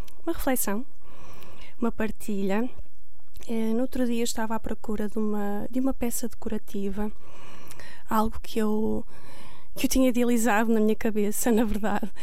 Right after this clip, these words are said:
E, hum, e ao comentar isso com uma amiga, ela disse-me, "Olha, vai a esta loja, assim, assim.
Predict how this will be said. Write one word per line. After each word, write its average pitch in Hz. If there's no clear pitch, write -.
E, 240
hum, 247
e 254
ao 254
comentar 269
isso 277
com 254
uma 247
amiga, 233
ela 226
disse-me, 240
"Olha, 285
vai 226
a 285
esta 294
loja, 240
assim, 220
assim. 240